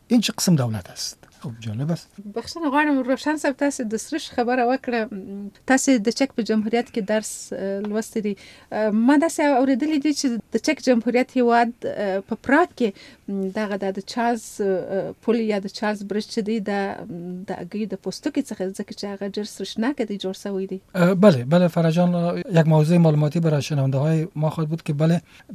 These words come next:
Speaker 1: در پراگ، اه، یک اثر تاریخی به نام کارلوف ماست یا چارلز بریج، اه، که نام ملیش است، خود همو پایه هایش که در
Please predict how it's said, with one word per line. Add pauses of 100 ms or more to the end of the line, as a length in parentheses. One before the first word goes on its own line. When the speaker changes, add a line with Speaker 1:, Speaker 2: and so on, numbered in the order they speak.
(100)
Speaker 1:
در
پراگ، (100)
اه،
یک (100)
اثر
تاریخی
به
نام (240)
کارلوف
ماست (380)
یا
چارلز
بریج،
اه،
که
نام
ملیش
است،
خود
همو
پایه
هایش
که
در